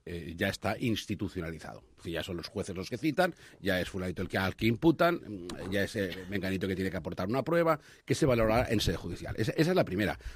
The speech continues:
Y la, y la, y la segunda cuestión, yo no creo que haya que hacer más leyes. Eh, eh, ya hay muchas. Lo que hay es que aplicar las que existen y aplicarlas,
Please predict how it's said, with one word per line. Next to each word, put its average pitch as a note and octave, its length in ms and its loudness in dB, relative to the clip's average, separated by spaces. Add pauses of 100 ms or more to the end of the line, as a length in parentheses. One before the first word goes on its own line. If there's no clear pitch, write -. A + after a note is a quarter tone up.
(260)
Y A#2 120 2
la, A2 340 6
y G#2 160 2
la, G2 480 4
y - 140 -4
la G2+ 100 2
segunda C#3+ 280 2
cuestión, D3 420 4 (380)
yo G#2+ 120 0
no - 100 4
creo C#3+ 140 4
que A2+ 80 4
haya G#2+ 100 4
que G2 60 4
hacer A#2 220 2
más G2+ 260 -2
leyes. D3 500 0 (720)
Eh, F#2+ 420 -2
eh, A2 300 0
ya A2+ 100 6
hay C#3+ 80 10
muchas. D#3 420 8 (100)
Lo B2 140 4
que G#2 80 2
hay A#2+ 100 8
es A#2+ 80 6
que - 200 6
aplicar A2 520 0
las D3 140 2
que G#3 80 2
existen F3+ 480 2 (220)
y A2+ 80 2
aplicarlas, A2+ 640 4